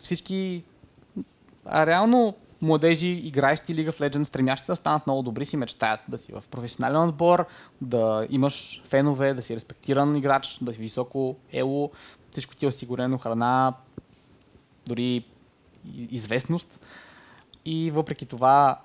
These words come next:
може да се поддадеш на това да псуваш и да се шегуваш неща, които не е хубаво да се шегуваш.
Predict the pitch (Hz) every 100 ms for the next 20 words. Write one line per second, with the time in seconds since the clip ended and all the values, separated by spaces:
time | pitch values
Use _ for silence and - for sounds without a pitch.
0 | - 139 143 135 147 131 127 127 127 123
1 | 143 - 139 139 139 139 139 - 123 113
2 | - 127 185 - - - _ - 123 123
3 | 123 127 123 123 123 120 123 123 135 123
4 | 139 147 139 135 - 127 143 123 117 -
5 | 117 - 110 110 -